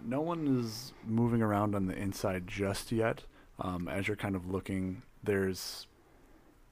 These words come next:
it looks like it's been closed up and that it's kind of quiet on the inside, but a-, as you're kind of peering in, all of a sudden, from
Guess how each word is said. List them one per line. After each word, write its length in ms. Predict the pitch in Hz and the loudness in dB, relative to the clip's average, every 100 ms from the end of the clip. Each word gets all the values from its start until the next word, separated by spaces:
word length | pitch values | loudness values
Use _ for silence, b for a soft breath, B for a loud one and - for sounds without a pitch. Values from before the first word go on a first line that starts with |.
| - | -4
it 100 | 127 | 0
looks 200 | 135 139 | 6 8
like 120 | 160 | 8
it's 120 | 143 - | 6 8
been 220 | 139 135 | 8 8
closed 400 | - 135 127 - | 10 8 8 6
up 280 | 127 123 - | 6 4 -4
and 240 | 104 104 | -6 -4
that 160 | 101 104 | -4 -2
it's 240 | 90 - | -4 -4
kind 160 | 117 107 | -4 -4
of 80 | |
quiet 320 | - 104 104 95 | -2 0 0 -2
on 160 | 101 | -6
the 60 | 98 | -6
inside, 520 | 101 - 104 98 95 - B B - | -6 -4 -2 0 -2 -8 B B -2
but 200 | 92 - | 0 0
a-, 200 | 104 95 | -2 0
as 140 | 98 | -2
you're 80 | 98 | -2
kind 180 | 104 98 | -4 -8
of 120 | - | -4
peering 500 | - 101 98 90 87 - | -2 -2 -2 -4 -6 -8
in, 400 | 104 92 90 101 b b b | -6 -4 -6 -8 b b b
all 140 | - 101 | -2 0
of 60 | |
a 80 | 95 | -2
sudden, 440 | - 95 92 87 - - - | -4 -4 -4 -6 -10 -16 -18
from 580 | - 113 98 92 90 | -2 0 2 0 -2